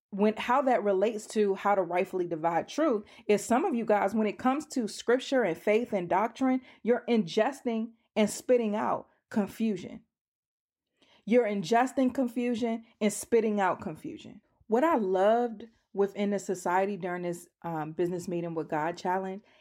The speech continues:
is the revelation and the aha moments that people were getting by just focusing on their personal time with God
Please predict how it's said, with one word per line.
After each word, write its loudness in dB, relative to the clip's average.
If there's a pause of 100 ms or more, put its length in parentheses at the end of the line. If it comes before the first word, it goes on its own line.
(340)
is 4
the 0
revelation 2
and -2
the 0
aha -2
moments -4
that -4
people -2
were -4
getting 0 (300)
by 2
just 0 (100)
focusing 0
on -2
their 2 (100)
personal 2
time 0
with -4
God 0